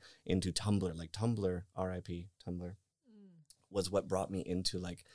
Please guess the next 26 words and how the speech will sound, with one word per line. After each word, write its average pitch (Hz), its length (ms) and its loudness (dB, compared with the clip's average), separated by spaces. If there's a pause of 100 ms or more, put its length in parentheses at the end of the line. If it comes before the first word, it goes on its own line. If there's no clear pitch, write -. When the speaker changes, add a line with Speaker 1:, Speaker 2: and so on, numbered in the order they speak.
(260)
Speaker 1:
gave 101 220 4
me 107 100 8
a 95 60 4
glimpse 95 320 4
into 92 200 2
this 90 160 4
sort 87 200 6
of, 87 120 0
like, 82 280 -2 (320)
w-, 95 260 -2
w-, 82 420 -2
indie 120 400 6
porn 95 440 2
world 90 260 2
that 82 100 2
I 80 60 0
love. 76 400 -2
Like, 80 140 -6
you 87 100 -4
had 90 140 0
people 90 180 0
like 85 180 -2
Ashley 85 360 0
Vex, 90 500 4 (220)
Vex 82 260 -4
Ashley, 107 580 0